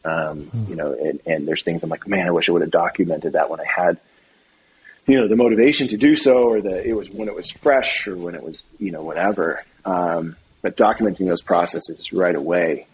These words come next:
Speaker 1: you know, once they're on paper, you can always go and edit it, but
Speaker 2: Right.
Speaker 1: until it's on paper,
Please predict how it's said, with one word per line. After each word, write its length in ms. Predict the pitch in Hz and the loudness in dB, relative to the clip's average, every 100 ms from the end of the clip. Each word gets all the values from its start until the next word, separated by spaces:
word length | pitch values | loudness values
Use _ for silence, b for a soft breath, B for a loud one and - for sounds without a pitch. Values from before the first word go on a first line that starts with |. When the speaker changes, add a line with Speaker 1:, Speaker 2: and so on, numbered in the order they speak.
| - | -16
Speaker 1:
you 60 | 78 | -12
know, 160 | 73 - | -14 0
once 200 | 135 135 | 0 2
they're 100 | 113 | 0
on 80 | 82 | 4
paper, 220 | 139 92 | 2 2
you 80 | 80 | 0
can 120 | 127 | 4
always 180 | 104 - | 4 2
go 140 | 73 | -4
and 100 | 65 | 0
edit 260 | 95 110 82 | 0 2 2
it, 140 | - - | -2 -2
but 120 | - _ B B - | -8 _ B B -2
Speaker 2:
Right. 180 | 110 101 | 2 2
Speaker 1:
until 180 | 101 139 | 4 4
it's 100 | 139 | 2
on 100 | 71 | -4
paper, 580 | - 87 107 73 62 - | -6 -2 -2 0 -4 -6